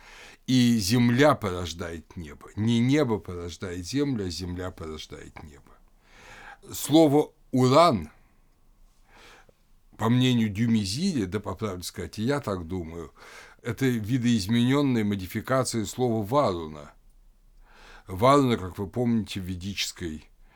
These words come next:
э, мифологии, это божественная сила, которая является царем неба,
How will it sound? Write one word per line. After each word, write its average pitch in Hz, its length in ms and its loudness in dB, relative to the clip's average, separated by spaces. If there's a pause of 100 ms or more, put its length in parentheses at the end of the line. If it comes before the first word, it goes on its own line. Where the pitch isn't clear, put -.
(280)
э, 92 400 -8
мифологии, 107 880 -2
это 98 800 -6 (500)
божественная 98 920 -4
сила, 117 440 -2
которая 95 380 -6
является 98 580 -6
царем 104 720 -2
неба, 90 540 -12